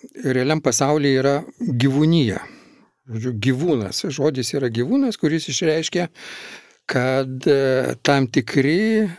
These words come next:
objektai apibūdinami bendru žodžiu gyvūnai. Tai yra lapės, vilkai, triušiai,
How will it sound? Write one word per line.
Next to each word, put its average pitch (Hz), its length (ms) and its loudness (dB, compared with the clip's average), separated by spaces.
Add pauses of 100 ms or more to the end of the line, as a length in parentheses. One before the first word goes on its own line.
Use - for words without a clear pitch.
objektai 139 1080 0 (460)
apibūdinami 165 1040 -2 (220)
bendru 135 760 -2
žodžiu 120 400 -2
gyvūnai. 131 480 0
Tai 127 160 -6
yra 175 240 2 (420)
lapės, 135 600 0
vilkai, 127 580 2
triušiai, 135 800 2